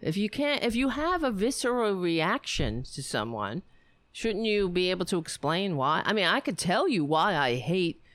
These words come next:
Trump. I could tell you why I hate the Republican Party.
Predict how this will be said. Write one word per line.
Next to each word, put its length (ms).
Trump. 540
I 120
could 160
tell 200
you 140
why 220
I 180
hate 240
the 100
Republican 840
Party. 560